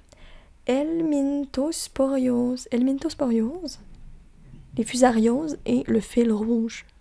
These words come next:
C'est un titre de film. Voilà.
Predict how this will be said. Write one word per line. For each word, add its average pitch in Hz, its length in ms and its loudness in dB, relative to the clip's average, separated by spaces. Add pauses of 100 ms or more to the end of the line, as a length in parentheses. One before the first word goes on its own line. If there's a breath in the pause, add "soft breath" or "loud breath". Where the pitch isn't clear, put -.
(640)
C'est 226 140 -6
un 214 180 0
titre 226 220 -2
de 214 80 0
film. - 220 -8 (1300 soft breath)
Voilà. 214 380 2